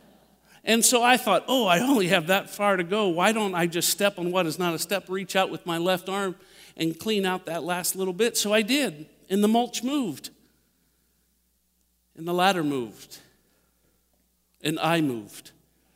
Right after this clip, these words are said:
But we did not move together. And as I'm falling off,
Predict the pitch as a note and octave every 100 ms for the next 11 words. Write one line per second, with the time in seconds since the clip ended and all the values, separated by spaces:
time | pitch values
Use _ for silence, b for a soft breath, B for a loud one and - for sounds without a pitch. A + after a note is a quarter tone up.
0 | _ _ _ _ F#3 F#3+ G#3 F3 E3 F3
1 | - C3 B2+ A#2 A#2+ B2+ B2 D#3 D#3+ -
2 | _ _ b b b b b b b b
3 | - - D#3 D#3+ D#3 D3+ C#3+ F#3 F#3 E3+
4 | D#3 E3+ D3 -